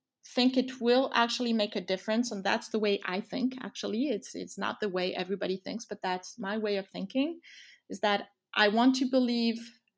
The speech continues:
so strongly at the mission of one parti-, of that particular company that it will be transforming that society in a way that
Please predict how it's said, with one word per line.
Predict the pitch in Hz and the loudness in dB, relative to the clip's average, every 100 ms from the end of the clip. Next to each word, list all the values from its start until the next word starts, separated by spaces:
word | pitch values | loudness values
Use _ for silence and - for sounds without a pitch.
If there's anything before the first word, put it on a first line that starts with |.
| _ _ _ _ _ _ | _ _ _ _ _ _
so | - 240 277 | -2 4 4
strongly | 285 277 254 247 233 | 4 4 6 6 2
at | 214 | 2
the | 185 | -2
mission | 185 208 254 247 247 | 0 0 2 4 4
of | 226 185 | 2 -4
one | 185 202 208 | -2 -4 -4
parti-, | 196 - - | -8 -8 -6
of | 190 185 | -4 -2
that | 202 196 | -2 -2
particular | 196 - 202 214 185 | -8 -6 -4 -2 -2
company | - - 185 226 240 277 294 - - _ | -4 -6 -2 2 6 6 4 -6 -20 _
that | - 202 | -2 0
it | 180 185 | 0 4
will | 226 247 | 6 8
be | 254 | 6
transforming | 247 233 220 202 202 220 202 | 2 -2 -4 -4 -4 -4 -4
that | 202 | -6
society | - 190 196 190 208 214 | -6 -8 -4 -4 -4 -6
in | - 196 | -6 -4
a | 185 | -2
way | 190 202 208 | -2 0 -2
that | 196 185 190 | 0 -2 -2